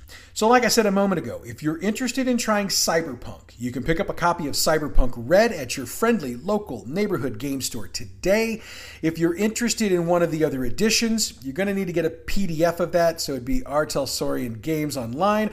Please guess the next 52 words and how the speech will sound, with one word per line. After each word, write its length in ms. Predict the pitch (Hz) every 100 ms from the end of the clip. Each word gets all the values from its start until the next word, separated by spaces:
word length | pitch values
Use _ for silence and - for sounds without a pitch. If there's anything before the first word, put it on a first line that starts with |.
| - - -
or 240 | 247 233 214
Drive 340 | 165 151 151
Through 240 | 151 151
R 220 | 110 117 113
P 240 | - 127
G, 360 | 107 180 202 190
which 260 | 139 135
is 200 | 135 127
my 240 | 120 143 151
preferred 400 | 147 131 135 117
locale 460 | 120 117 113 104
for 300 | 98 110 95 95
P 160 | - 98
D 200 | 98 -
Fs. 580 | 117 107 - - - - -
Oh, 220 | 214 220 190
and 140 | 151 131
hit 220 | 180 269
me 120 | 277
up 120 | 247
on 100 | 202
the 80 | 147
socials 500 | - 160 170 117 -
and 120 | 101
let 120 | 151
me 100 | 180
know 160 | 170 165
what 260 | 147 131 139
you 60 |
think 220 | 120 143
about 200 | 135 113
Cyberpunk 540 | - 117 98 - 95 95
Red. 280 | 95 - - - - - - - - - -
Next 380 | 113 156 247 240
up 100 | 220
on 120 | 208
our 120 | 180 143
tour, 320 | - 190 127
we 140 | 117
shift 340 | 127 - 165 -
gears 320 | 180 247 233
and 80 | 165
hit 120 | 170
the 80 | 143
Wayback 480 | 165 185 170 165
Machine 260 | 156 - 208
to 80 | 170
talk 240 | 165 151
about 340 | 156 139 - -
Tunnels 560 | - 196 247 269 262
and 320 | - 165 170
Trolls. 840 | 165 - 214 240 156 104 - -